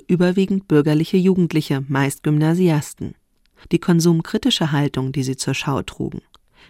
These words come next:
mit ihren Trödlerklamotten und Beischlafutensilienkoffern, mit ihren langen Haaren und wilden Bärten,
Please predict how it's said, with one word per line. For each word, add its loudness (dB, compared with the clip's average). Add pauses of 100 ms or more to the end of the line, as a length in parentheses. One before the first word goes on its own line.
mit 0
ihren -2
Trödlerklamotten 0
und -6
Beischlafutensilienkoffern, 2 (460)
mit -4
ihren 2
langen 2
Haaren 4
und 0
wilden 2
Bärten, 0